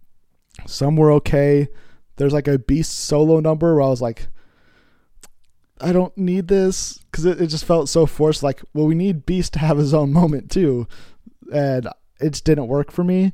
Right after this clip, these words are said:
Speaker 2: was a little too brooding. I
Speaker 1: Yeah.
Speaker 2: agree.
Speaker 1: Um, and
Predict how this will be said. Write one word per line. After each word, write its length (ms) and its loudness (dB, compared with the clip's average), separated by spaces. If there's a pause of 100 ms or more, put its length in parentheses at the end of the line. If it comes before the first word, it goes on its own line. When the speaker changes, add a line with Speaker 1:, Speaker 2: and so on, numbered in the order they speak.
(120)
Speaker 2:
was 100 -6
a 20 0
little 160 4
too 180 2
brooding. 520 -4 (140)
I 60 4
Speaker 1:
Yeah. 220 4
Speaker 2:
agree. 200 -6 (300)
Speaker 1:
Um, 540 -4 (440)
and 760 -2